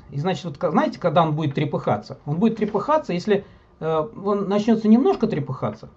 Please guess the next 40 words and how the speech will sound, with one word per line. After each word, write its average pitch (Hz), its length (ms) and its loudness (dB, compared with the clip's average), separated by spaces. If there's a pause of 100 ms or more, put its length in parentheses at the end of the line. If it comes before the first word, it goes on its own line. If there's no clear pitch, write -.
(500)
то 143 100 -10
потом 196 260 4
он 214 100 6
будет 208 220 2
всё 220 100 4
больше 226 320 0
и - 20 6
больше 214 340 2
и - 20 6
больше. 135 340 -2
То - 100 -8
есть 196 100 -6
как-то, 214 340 0 (340)
э, 180 320 -2
н-, 220 400 6
а 196 220 2
вот 196 140 2
где 214 360 2
сила-то, 247 560 0
которая 175 320 2
приводит 202 460 4
его 170 340 0
к - 220 -12
трепыханию? 170 640 0 (320)
Смотрите, 180 380 0
вот, 180 160 0
вот 226 120 4
я 269 120 6
его 254 100 6
немножко 233 320 6
изогнул. 202 460 2 (480)
Начал 269 500 2
ли 254 300 4
он 233 240 4
изгибаться 202 560 0
дальше? 143 340 -2
Нет, 320 340 2
не 254 120 4
изгибается 196 520 2
дальше. 180 300 -6